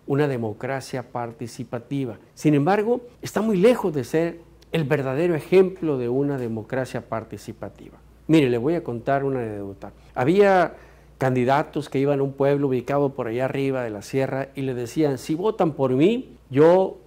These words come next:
voy a construirles una plazuela muy bonita". La gente lo rechazaba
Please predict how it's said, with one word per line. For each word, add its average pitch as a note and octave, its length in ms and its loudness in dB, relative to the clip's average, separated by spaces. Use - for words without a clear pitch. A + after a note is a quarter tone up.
voy D3+ 260 2
a E3 160 -4
construirles C#3+ 800 0
una C#3 220 -4
plazuela B2 500 -6
muy B2 220 0
bonita". G2+ 580 -8
La B2 140 -6
gente D3+ 400 -4
lo C3+ 120 -4
rechazaba D3 680 -4